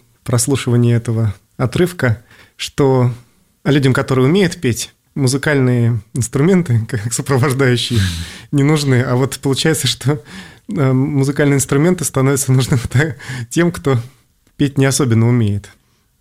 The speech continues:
Speaker 1: Как некая подпорка.
Speaker 2: Хотите, Андрей, <laughs> про музыкальные инструменты? Хорошо. А, значит, а, ну, во-первых, а, эта композиция называется «Return, O Lord»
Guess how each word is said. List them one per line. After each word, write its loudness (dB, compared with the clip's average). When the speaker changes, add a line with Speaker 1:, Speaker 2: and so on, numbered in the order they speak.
Speaker 1:
Как 0
некая 0
подпорка. -2
Speaker 2:
Хотите, -2
Андрей, 2
<laughs> -
про 4
музыкальные 2
инструменты? -4
Хорошо. 0
А, 2
значит, 0
а, -2
ну, 2
во-первых, 0
а, -2
эта 0
композиция 0
называется -2
«Return, 2
O 2
Lord» -12